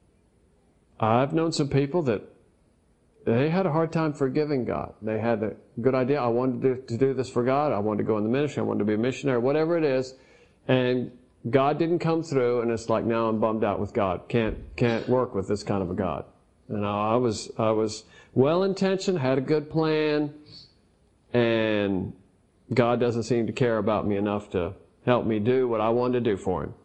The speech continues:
But David, uh, it doesn't, almost doesn't skip a beat. He doesn't go moping around a couple of days. He moped around, you know, when his, when his child died. There were a couple of situations where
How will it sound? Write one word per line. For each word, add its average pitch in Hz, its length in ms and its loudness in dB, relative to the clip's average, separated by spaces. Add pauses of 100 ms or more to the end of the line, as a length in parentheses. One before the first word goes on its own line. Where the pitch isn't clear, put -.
(1200)
But 113 160 4
David, 156 460 0 (1400)
uh, 120 120 4 (120)
it 123 100 2
doesn't, 135 340 2
almost 151 320 0
doesn't 151 240 2
skip 170 240 2
a 175 60 2
beat. 190 380 0 (680)
He 143 100 6
doesn't 190 400 0
go 151 160 4
moping 160 400 2
around 151 240 2
a 160 40 -2
couple 131 200 0
of 120 80 0
days. 120 180 0
He 156 100 2
moped 165 340 0
around, 139 360 2
you 120 80 0
know, 117 200 2
when 113 120 0
his, 98 200 -2 (100)
when 120 160 2
his 107 120 -2
child 131 400 2
died. 123 340 2
There 117 80 2
were 110 60 -2
a - 20 -4
couple 143 160 0
of 117 60 -2
situations 113 580 0
where 107 280 0